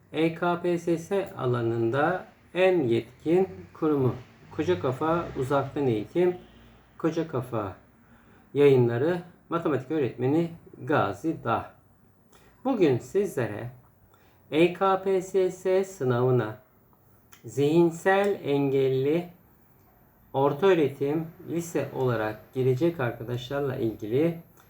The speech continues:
genel sayısal veriler, atanma şansları ve bu sınava en iyi, en rahat nasıl çalışabilirler,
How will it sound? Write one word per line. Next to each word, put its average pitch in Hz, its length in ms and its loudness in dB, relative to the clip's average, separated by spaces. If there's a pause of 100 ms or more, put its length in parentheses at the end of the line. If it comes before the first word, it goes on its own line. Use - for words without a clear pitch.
(280)
genel 156 460 0
sayısal 147 800 -2
veriler, 113 580 -2 (1040)
atanma 175 680 4 (580)
şansları 120 760 -2 (380)
ve 175 140 0
bu 226 60 -2
sınava 151 760 2
en 190 260 6
iyi, 151 280 2
en 165 420 -4
rahat 127 380 -2
nasıl 147 380 -4
çalışabilirler, 110 1000 -4